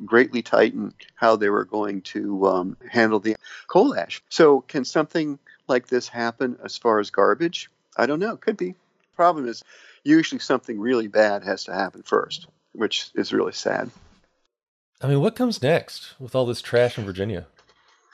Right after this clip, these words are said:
Speaker 1: Well, first off, it's gonna be really hard 'cause, uh, obviously, as you've noted from the, um, political payments and donations, um, it, they're pretty well entrenched.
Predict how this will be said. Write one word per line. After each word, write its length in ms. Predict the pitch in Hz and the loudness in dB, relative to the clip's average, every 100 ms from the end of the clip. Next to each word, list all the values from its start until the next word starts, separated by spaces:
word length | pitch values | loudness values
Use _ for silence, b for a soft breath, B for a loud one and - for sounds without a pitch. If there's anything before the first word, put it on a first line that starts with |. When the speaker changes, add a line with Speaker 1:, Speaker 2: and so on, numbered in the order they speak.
| B | B
Speaker 1:
Well, 280 | 170 180 165 | 6 8 8
first 440 | 160 - 208 - 175 | 4 2 2 4 4
off, 300 | 139 123 143 | 6 4 0
it's 140 | - | -4
gonna 180 | 160 143 | -2 0
be 120 | 135 | -2
really 320 | 127 147 151 | 0 2 2
hard 420 | 131 151 123 117 | 0 4 4 4
'cause, 240 | - 117 - | 0 -6 -2
uh, 140 | 113 117 | -2 2
obviously, 440 | 127 131 120 127 | 0 2 -2 0
as 160 | 113 110 | -2 -2
you've 140 | 117 110 | -6 0
noted 340 | 123 123 110 | 0 0 -2
from 240 | - 110 | -6 -6
the, 220 | 110 107 104 | -6 -10 -8
um, 200 | 92 90 | -8 -8
political 420 | - 113 - 113 | 0 0 2 0
payments 500 | - 107 104 101 - | 2 0 0 -4 -2
and 160 | 107 | -2
donations, 840 | 98 104 104 127 - 104 101 101 - | 0 0 2 0 0 -4 -6 -10 -6
um, 320 | 104 101 - B B B | -4 -4 -8 B B B
it, 180 | 131 127 | 2 6
they're 140 | 147 | 4
pretty 260 | 165 233 214 | 6 2 4
well 220 | 170 143 | 4 4
entrenched. 640 | 117 - 127 110 - - | 4 2 -2 -2 -6 -10